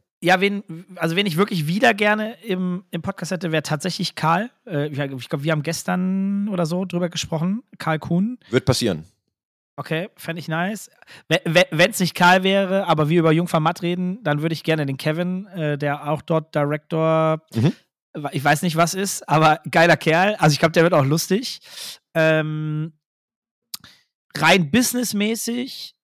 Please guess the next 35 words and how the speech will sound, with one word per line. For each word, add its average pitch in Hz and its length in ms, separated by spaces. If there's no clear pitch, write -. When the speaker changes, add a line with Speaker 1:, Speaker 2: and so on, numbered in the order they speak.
Speaker 1:
würde 180 320
ich - 380
gerne 196 840
den 160 880
Dennis, 170 960
ich 160 140
weiß 139 140
jetzt 120 60
nicht, 131 80
ob 131 40
ich 123 60
den 120 120
Nachnamen 123 380
direkt 117 200
raushauen, 127 320
aber, 139 200
äh, 160 220
von 165 160
der 151 80
Group 165 240
M, 214 340
äh, 175 320
Speaker 2:
Mhm. 139 100
Speaker 1:
gerne 180 160
mal 170 120
dabei 165 320
haben, 180 400
Managing 175 380
Director, 180 600
äh, 151 560
die 151 420
immer 185 200
mehr 175 240
im 156 180
Gaming 180 680